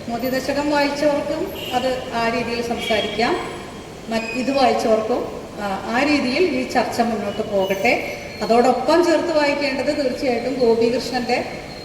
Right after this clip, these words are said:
ആ, ഹിന്ദുത്വ രാഷ്ട്രീയത്തിൻ്റെ കഥ എന്ന പുസ്തകം കൂടിയാണ് എന്ന് ഞാൻ വിചാരിക്കുന്നു. വിശാലമായിട്ട് ചർച്ച ചെയ്യപ്പെടേണ്ട ഒരു പുസ്തകം തന്നെയാണത്. അപ്പോൾ ഇനി ചർച്ചയിലേക്ക് നമുക്ക് കടക്കാം എന്ന് വിചാരിക്കുന്നു. വളരെ സന്തോഷം, ഈ ഒരു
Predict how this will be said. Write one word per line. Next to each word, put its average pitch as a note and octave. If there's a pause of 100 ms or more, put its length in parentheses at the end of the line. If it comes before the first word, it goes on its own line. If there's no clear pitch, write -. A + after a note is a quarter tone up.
(100)
ആ, G#3+
ഹിന്ദുത്വ B3
രാഷ്ട്രീയത്തിൻ്റെ A3+
കഥ G3+ (260)
എന്ന G#3+
പുസ്തകം A3
കൂടിയാണ് A3
എന്ന് A3
ഞാൻ A3
വിചാരിക്കുന്നു. F#3+ (640)
വിശാലമായിട്ട് B3+
ചർച്ച B3
ചെയ്യപ്പെടേണ്ട A3
ഒരു G#3+
പുസ്തകം G3 (240)
തന്നെയാണത്. F#3 (460)
അപ്പോൾ G#3
ഇനി G#3+ (180)
ചർച്ചയിലേക്ക് A3+
നമുക്ക് G3+ (140)
കടക്കാം F#3 (200)
എന്ന് F3 (240)
വിചാരിക്കുന്നു. F#3 (200)
വളരെ F3
സന്തോഷം, G#3+ (460)
ഈ A3
ഒരു A3